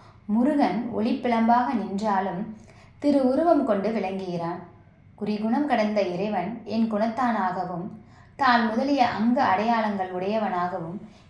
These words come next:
எழுந்தருள்வது ஆறுயிர்கள் எல்லாம் உய்ய வேண்டுமென்ற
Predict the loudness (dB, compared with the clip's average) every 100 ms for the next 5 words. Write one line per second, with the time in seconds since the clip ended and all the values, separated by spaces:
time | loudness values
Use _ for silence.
0 | -4 0 4 4 2 0 -2 -4 -6 -8
1 | -6 0 0 0 -4 -4 -2 -2 -2 -2
2 | -2 -4 -8 -2 -2 -2 -4 -8 -6 -6
3 | -4